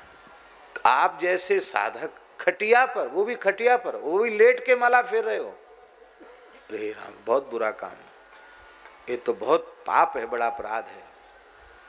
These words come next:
उन्होंने कहा, "भैया क्या बताएं, मैं बुढ़ापा आ गया, कमर में दर्द होता है, बैठे बैठे ज़्यादा देर बैठ नहीं सकते, लेट के अपना नियम पूरा करना है, लेट के कर लेते हैं, पर आप कैसे करते हैं आप बताइए।"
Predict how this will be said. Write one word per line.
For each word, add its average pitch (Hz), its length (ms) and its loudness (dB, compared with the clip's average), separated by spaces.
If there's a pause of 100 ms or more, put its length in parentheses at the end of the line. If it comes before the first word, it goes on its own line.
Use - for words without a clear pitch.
(540)
उन्होंने 143 360 -2
कहा, 120 180 -4
"भैया 113 360 -4
क्या 117 260 -4
बताएं, 107 340 -8
मैं 107 280 -12
बुढ़ापा 107 400 -6
आ 101 120 -8
गया, 107 360 -10 (520)
कमर 127 240 -2
में 123 180 -8
दर्द 120 220 -2
होता 113 360 -4
है, 110 320 -8
बैठे 117 320 -4
बैठे 107 300 -6
ज़्यादा 104 300 -4
देर 101 200 -4
बैठ 110 300 -2
नहीं 113 120 -14
सकते, 110 480 -8 (840)
लेट 190 360 2
के 170 80 0
अपना 151 240 -6
नियम 143 300 -6
पूरा 127 320 -2
करना 120 320 -8
है, 123 160 -8
लेट 139 240 -2
के 143 140 -6
कर 135 200 -4
लेते 131 320 -8
हैं, 127 220 -12 (320)
पर 123 100 -2 (140)
आप 127 300 2
कैसे 135 280 -2
करते 127 360 -6
हैं 120 160 -8
आप 107 240 -6
बताइए।" 123 520 -6